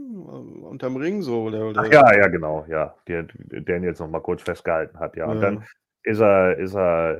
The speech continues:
Speaker 2: ähm, im Sharpshooter bewusstlos geworden. Und damit hat dann Daniel Garcia gewonnen.
Speaker 1: Tja, wer hätte das gedacht? Ich glaube, es ist auch, ist das, ist das Danielsons erste Niederlage?
Speaker 2: Nein.
Speaker 1: Nee.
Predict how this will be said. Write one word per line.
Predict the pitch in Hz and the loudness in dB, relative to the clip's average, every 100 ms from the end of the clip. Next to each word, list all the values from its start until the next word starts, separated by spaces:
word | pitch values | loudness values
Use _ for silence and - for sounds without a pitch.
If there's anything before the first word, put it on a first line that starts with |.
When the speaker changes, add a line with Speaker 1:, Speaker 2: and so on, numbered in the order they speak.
| 82 | -4
Speaker 2:
ähm, | 80 80 - | -6 -10 -16
im | 82 80 | -16 -12
Sharpshooter | - 104 107 104 92 | -2 -2 -2 -2 -4
bewusstlos | 104 - 139 151 113 | 2 2 4 2 2
geworden. | - 87 87 85 110 143 - _ _ _ | -2 -2 -2 -2 -4 -10 -12 _ _ _
Und | 98 98 | -6 -2
damit | 95 113 113 | 0 0 -2
hat | 101 104 101 | -2 -2 0
dann | 101 101 98 - - - | -2 -4 -10 -16 -16 -8
Daniel | 90 110 104 | -6 -2 -2
Garcia | 87 85 - 101 117 | -4 -6 -6 0 2
gewonnen. | 120 127 185 110 - _ _ _ _ _ _ _ _ _ _ _ _ _ _ | 2 0 0 -2 -10 _ _ _ _ _ _ _ _ _ _ _ _ _ _
Speaker 1:
Tja, | - 180 117 - _ _ | -8 -6 -6 -12 _ _
wer | 120 | -12
hätte | 110 117 | -10 -8
das | 104 - | -8 -8
gedacht? | 139 143 143 _ _ _ _ _ _ _ _ _ _ _ _ | -8 -8 -12 _ _ _ _ _ _ _ _ _ _ _ _
Ich | 135 - | -18 -6
glaube, | 117 110 | -6 -6
es | |
ist | 113 | -8
auch, | 107 110 - | -8 -10 -12
ist | - | -12
das, | 135 123 | -12 -12
ist | - _ - 139 | -18 _ -14 -12
das | 135 - _ | -12 -14 _
Danielsons | - 123 156 151 147 143 | -8 -4 -4 -6 -10 -10
erste | - 135 - | -12 -12 -8
Niederlage? | 123 175 214 196 240 - _ _ _ _ _ _ _ _ _ _ _ _ - | -6 -6 -8 -12 -14 -20 _ _ _ _ _ _ _ _ _ _ _ _ -18
Speaker 2:
Nein. | 85 80 98 151 156 _ _ _ _ - | -14 -6 -4 -4 -6 _ _ _ _ -8
Speaker 1:
Nee. | 117 135 | -4 -2